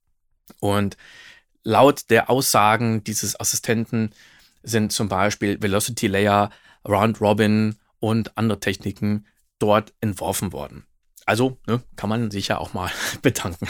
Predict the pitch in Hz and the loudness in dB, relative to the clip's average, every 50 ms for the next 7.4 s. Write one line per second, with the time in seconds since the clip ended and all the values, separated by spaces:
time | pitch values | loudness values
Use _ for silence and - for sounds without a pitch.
0 | - - - - - - 185 - - - - - _ _ _ _ - - - - | -2 2 2 2 2 2 -2 0 0 -2 -4 -4 _ _ _ _ -20 -20 -20 -20
1 | - - - - - - - - - - - - - - - - - - - - | -20 -20 -20 -20 -20 -20 -18 -16 -14 -14 -14 -14 -14 -14 -16 -16 -18 -18 -18 -18
2 | - - - - - - - - - _ _ _ - 202 220 185 139 110 - - | -18 -18 -20 -20 -20 -20 -20 -20 -20 _ _ _ 4 6 6 6 6 4 4 4
3 | 139 156 175 185 202 214 208 - - - _ _ _ _ _ _ _ _ _ _ | 4 6 6 4 2 0 -2 -8 -16 -20 _ _ _ _ _ _ _ _ _ _
4 | _ _ _ _ - - 131 135 - - 151 135 - - 135 135 180 190 160 151 | _ _ _ _ -4 0 0 2 2 2 0 0 0 2 2 2 4 2 2 0
5 | 143 - - - - 110 113 117 135 185 220 - - - - - - - - 156 | -2 -2 -2 -2 0 0 2 2 2 2 2 0 -4 -6 -6 -10 -16 -8 -2 0
6 | 147 139 135 - - 120 123 156 160 - 131 120 123 127 139 147 156 - - - | 0 0 0 0 2 2 2 2 0 0 0 2 4 4 4 2 2 0 0 2
7 | 135 135 131 139 139 135 - | 4 6 6 6 4 2 0